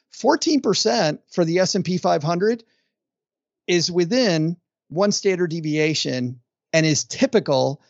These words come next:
of just another day. And yet we had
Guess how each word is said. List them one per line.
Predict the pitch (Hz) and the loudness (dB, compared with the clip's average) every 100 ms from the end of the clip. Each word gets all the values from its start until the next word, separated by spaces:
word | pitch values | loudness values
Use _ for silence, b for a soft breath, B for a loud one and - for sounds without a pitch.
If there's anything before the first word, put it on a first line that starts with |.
| _ _ | _ _
of | 151 131 | -4 0
just | 185 - | -2 0
another | 156 147 156 160 | 0 2 2 0
day. | 135 120 104 - _ _ _ _ | -2 -6 -8 -18 _ _ _ _
And | 170 165 | 0 2
yet | 165 151 - | 2 2 0
we | 165 208 | -4 -2
had | 180 156 | 2 2